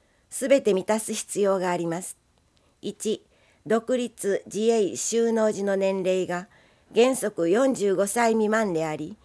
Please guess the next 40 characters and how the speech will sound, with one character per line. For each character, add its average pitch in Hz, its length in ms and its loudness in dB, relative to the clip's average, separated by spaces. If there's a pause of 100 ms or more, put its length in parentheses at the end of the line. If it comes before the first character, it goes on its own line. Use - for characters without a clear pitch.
(320)
農 233 260 6
業 247 260 2
経 240 120 -4
営 247 300 2
者 233 160 -4
と 202 120 -4
な 190 140 -2
る 202 80 -2
こ 208 140 -6
と 202 100 -4
に 196 140 -4
つ - 160 -6
い 185 100 -2
て 147 140 -6
の 151 200 -4
強 269 360 0
い 185 200 0
意 190 120 -4
欲 220 340 0
を 185 100 6
有 190 200 2
し - 140 -8
て 185 120 -2
い 180 100 0
る 170 120 -8
こ 165 140 -8
と。 - 260 -12 (760)
二、 214 240 0 (360)
独 214 320 2
立 220 560 -2
自 196 160 -6
営 247 240 4
就 226 380 0
農 233 220 2
で 208 140 0
あ 202 100 -2
る 202 80 -6
こ 190 160 -8
と。 - 280 -6 (580)
三、 233 360 0